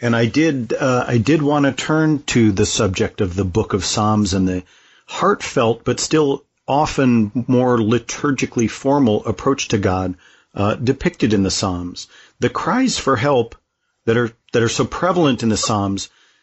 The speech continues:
uh, indicate, and I think you say this in the book, a God who might be more distant and who is summoned by the cry of the victim. And I'm wondering how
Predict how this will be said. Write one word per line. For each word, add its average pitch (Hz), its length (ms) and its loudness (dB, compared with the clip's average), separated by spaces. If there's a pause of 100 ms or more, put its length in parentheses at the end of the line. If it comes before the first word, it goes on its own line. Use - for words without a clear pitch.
(160)
uh, 113 260 -2 (100)
indicate, 147 640 0 (160)
and 113 120 0
I 113 80 2
think 117 220 -4
you 113 60 -4
say - 160 0
this 156 240 0
in 127 60 2
the 123 60 4
book, 117 400 0 (200)
a 117 80 0
God 127 440 0
who 123 380 0
might 127 340 0
be 123 160 4
more 107 420 4 (220)
distant 110 720 -4 (520)
and 123 160 0
who 139 220 2
is 123 120 2
summoned 117 800 0 (480)
by 131 400 0
the 123 160 -2
cry 151 720 -2 (480)
of 117 380 -2 (200)
the 113 340 -4
victim. 107 800 -6 (600)
And 120 160 0
I'm 127 300 0 (100)
wondering 135 760 2 (120)
how 180 640 -2